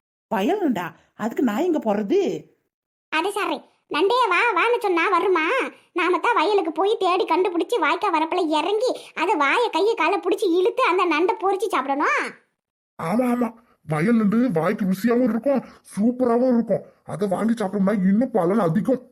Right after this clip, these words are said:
Speaker 1: வயல் நண்டா? அப்பனா பக்கத்துல இருக்கிற வயலுக்கு நீ தான் என்னைய அழைச்சிட்டு போகணும்.
Speaker 2: அவ்வளவு தானே. நம்ம மீன்காரி ஓவியா கிடக்கா, அவ கூட கூட்டிட்டு போறா. எந்த வயல்ல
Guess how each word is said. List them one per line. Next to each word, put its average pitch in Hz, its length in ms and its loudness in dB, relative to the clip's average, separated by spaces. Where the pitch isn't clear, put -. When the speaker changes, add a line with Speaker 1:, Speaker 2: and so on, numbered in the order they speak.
Speaker 1:
வயல் 254 260 -2
நண்டா? 240 240 0
அப்பனா 214 320 0
பக்கத்துல 233 420 -2
இருக்கிற 202 220 -2
வயலுக்கு 220 400 0
நீ 233 140 4
தான் 302 160 0
என்னைய 262 180 2
அழைச்சிட்டு 214 300 -2
போகணும். 180 400 -4
Speaker 2:
அவ்வளவு 392 320 0
தானே. 427 240 0
நம்ம 381 200 2
மீன்காரி 403 580 2
ஓவியா 392 280 2
கிடக்கா, 302 360 -4
அவ 339 220 0
கூட 349 220 -2
கூட்டிட்டு 339 340 -2
போறா. 277 300 -2
எந்த 370 340 2
வயல்ல 330 340 2